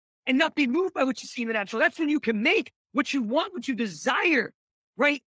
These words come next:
Uh, bigger and greater than your greatest excuses at the moment. And so for me, this one little purpose that I had behind being a dad,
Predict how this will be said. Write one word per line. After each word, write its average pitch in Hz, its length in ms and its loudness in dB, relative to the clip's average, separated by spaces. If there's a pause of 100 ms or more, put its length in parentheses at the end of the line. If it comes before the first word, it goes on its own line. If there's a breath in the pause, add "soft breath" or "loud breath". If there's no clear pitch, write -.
(120)
Uh, 220 80 -2
bigger 294 500 2
and 220 140 0
greater 302 480 2 (240)
than 247 160 0
your 240 160 2
greatest 269 320 0
excuses 254 480 -4
at 247 140 0
the 220 60 -4
moment. 277 380 0
And 220 100 -4
so 294 140 -4
for 233 180 -6
me, 330 360 2 (340)
this 285 180 0
one 285 380 0
little 311 300 0
purpose - 640 -4
that 220 120 0
I 196 260 0
had 269 280 2 (460)
behind 233 400 -2
being 277 220 0
a 170 80 -6 (120)
dad, 226 280 -8